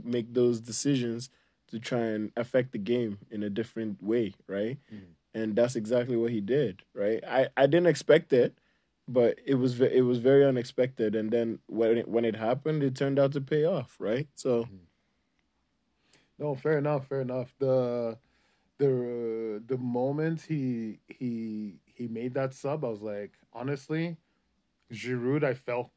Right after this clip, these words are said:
Speaker 2: kinda bad,
Speaker 1: Mm-hmm.
Speaker 2: but Dembele, it was obvious.
Speaker 1: Oh, yeah.
Speaker 2: Oh, it was so obvious. Dembele had to get off that pitch.
Speaker 1: Yeah.
Speaker 2: He was a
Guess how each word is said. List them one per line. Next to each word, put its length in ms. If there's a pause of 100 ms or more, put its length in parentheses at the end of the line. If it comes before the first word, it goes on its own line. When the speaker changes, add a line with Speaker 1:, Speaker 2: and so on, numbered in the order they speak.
Speaker 2:
kinda 320
bad, 520 (180)
Speaker 1:
Mm-hmm. 240 (200)
Speaker 2:
but 160
Dembele, 580 (120)
it 180
was 300 (100)
obvious. 760
Speaker 1:
Oh, 120
yeah. 140 (180)
Speaker 2:
Oh, 380
it 60
was 260
so 320
obvious. 580
Dembele 640 (260)
had 340
to 80
get 280
off 260
that 220 (140)
pitch. 220
Speaker 1:
Yeah. 100 (400)
Speaker 2:
He 600
was 580 (100)
a 200